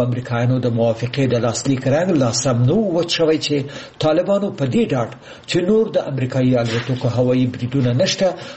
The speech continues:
پر موټر سایکلونو، موټرو او نورو وسایلو د کابل لور ته حرکت وکړ.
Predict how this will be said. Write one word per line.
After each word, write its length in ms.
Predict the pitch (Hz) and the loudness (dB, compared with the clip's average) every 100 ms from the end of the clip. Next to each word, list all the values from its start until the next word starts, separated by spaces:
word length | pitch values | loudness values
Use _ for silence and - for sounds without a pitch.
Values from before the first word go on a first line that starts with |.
| - | -2
پر 240 | 165 143 123 | 0 2 0
موټر 240 | 131 127 120 - | -2 -2 -4 0
سایکلونو، 580 | 127 123 131 156 180 170 135 135 | -2 0 0 0 2 0 0 0
موټرو 440 | 143 - 165 196 - - - 160 | 0 0 0 0 -2 -8 -4 0
او 80 | 165 165 | 2 2
نورو 260 | 233 180 110 | 2 2 -2
وسایلو 500 | 120 127 117 117 117 | -4 -2 0 0 0
د 220 | 160 - | 0 0
کابل 280 | 160 214 196 135 | 0 0 0 0
لور 140 | 123 | -2
ته 120 | 113 110 | -4 -2
حرکت 440 | 123 117 147 123 120 | -2 0 -4 -2 -4
وکړ. 280 | - 117 | -2 -4